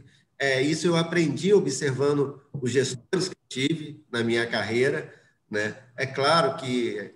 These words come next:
é, você vai buscar o, o que tem de melhor de cada um, mas, é, pra, pra esses jovens, né, observem bastante, né, olhem os exemplos,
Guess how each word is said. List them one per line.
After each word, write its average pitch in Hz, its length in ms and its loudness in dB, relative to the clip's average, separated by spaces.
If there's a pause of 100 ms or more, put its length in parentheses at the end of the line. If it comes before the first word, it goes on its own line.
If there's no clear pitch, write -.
é, 107 300 -4 (160)
você 117 260 -2
vai 135 160 0
buscar 135 380 -2
o, 143 300 0
o 120 40 -4
que - 80 -14
tem 151 140 0
de 156 80 2
melhor 151 380 2
de 147 100 -8
cada 123 360 -2
um, 135 360 -6 (680)
mas, 123 500 0
é, 123 520 0 (240)
pra, 143 180 -2
pra 143 240 -2
esses 185 320 2
jovens, 120 600 2
né, 120 300 -2 (180)
observem 185 680 0
bastante, 143 840 -2 (480)
né, 120 280 -2
olhem 165 360 4
os 127 160 -2
exemplos, 117 800 -4